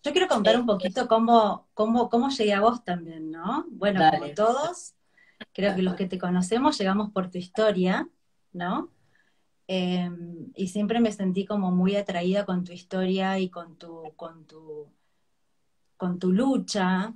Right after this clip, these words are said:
Speaker 1: ¿no? Y cómo vos pudiste de, de, de tu historia reconvertir todo esto. Creo que eso era,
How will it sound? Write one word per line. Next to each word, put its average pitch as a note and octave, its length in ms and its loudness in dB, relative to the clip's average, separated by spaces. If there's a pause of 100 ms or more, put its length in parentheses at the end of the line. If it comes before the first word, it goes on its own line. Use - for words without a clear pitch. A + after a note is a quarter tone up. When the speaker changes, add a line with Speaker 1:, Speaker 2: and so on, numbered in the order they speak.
(120)
Speaker 1:
¿no? F#3+ 480 -8
Y F3+ 200 -8
cómo A#3+ 340 0
vos A#3 440 2
pudiste G3 600 -2
de, F3 240 -4
de, E3 240 -10
de F3 160 -10
tu F3 80 -16
historia G3 500 -2
reconvertir F3+ 840 -6
todo F#3 240 -2
esto. - 460 -8 (520)
Creo F#3 160 -4
que F3+ 100 -10
eso F3+ 140 -8
era, F#3 260 -4